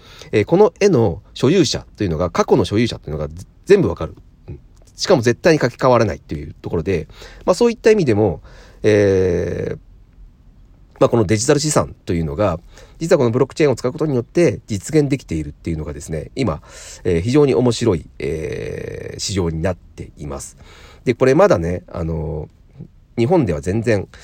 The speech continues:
あの、これ話題にはなっていないんですが、まあ、実際に、えー、まあ、世界ではですね、えー、アーティスト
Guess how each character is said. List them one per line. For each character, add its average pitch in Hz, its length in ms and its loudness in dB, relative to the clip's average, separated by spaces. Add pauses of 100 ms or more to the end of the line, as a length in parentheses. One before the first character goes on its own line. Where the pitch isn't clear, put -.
(280)
あ 95 140 -2
の、 80 280 -4
こ - 120 -4
れ 95 200 0 (300)
話 95 120 0
題 127 160 2
に 127 80 0
は 92 60 0
な 104 100 0
っ - 20 -16
て - 220 -6
い 95 100 -2
な 143 80 0
い 151 60 0
ん 120 100 -2
で 104 80 -4
す - 160 -12
が、 127 280 2 (360)
ま 143 100 2
あ、 120 40 4
実 123 260 -2
際 151 200 2
に、 156 240 2 (200)
え 85 1000 -4
ー、 - 40 -16 (380)
ま 120 80 -6
あ、 - 20 -2
世 160 140 -2
界 87 180 2
で 78 80 -8
は 76 60 -10
で 78 100 -12
す - 120 -12
ね、 147 160 0 (560)
え 95 300 -2
ー、 - 80 -4
ア 127 100 4
ー - 20 2
テ 90 100 -8
ィ 82 40 -6
ス - 80 -12
ト - 200 -12